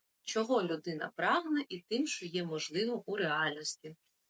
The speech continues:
Зріла особистість здатна приймати реальність, але конфлікт між бажаним і доступним може викликати фрустрацію, тобто незадоволення. Прояв може проявлятися як боротьба між мріями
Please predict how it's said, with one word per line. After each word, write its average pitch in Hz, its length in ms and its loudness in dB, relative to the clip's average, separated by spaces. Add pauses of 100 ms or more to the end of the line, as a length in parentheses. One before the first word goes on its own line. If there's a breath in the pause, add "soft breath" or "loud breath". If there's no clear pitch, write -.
(120)
Зріла 196 520 2
особистість 214 840 -2
здатна 226 360 0
приймати 185 440 -2
реальність, 285 560 0
але 170 240 0
конфлікт 160 640 -6
між 156 440 -4
бажаним 147 600 0
і 165 100 -12
доступним 262 640 0
може 190 340 0
викликати 151 600 -4
фрустрацію, - 880 -4
тобто 277 400 -2
незадоволення. 151 920 -4 (1000 soft breath)
Прояв 330 460 2 (800 soft breath)
може 190 520 4
проявлятися 185 840 2
як 175 300 0
боротьба 180 580 2
між 180 400 0
мріями 269 560 0